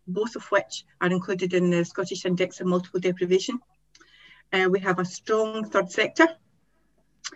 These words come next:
which is respected and, um, appreciated in the town.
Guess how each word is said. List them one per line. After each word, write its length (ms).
which 200
is 180
respected 720
and, 460
um, 280
appreciated 680
in 120
the 60
town. 380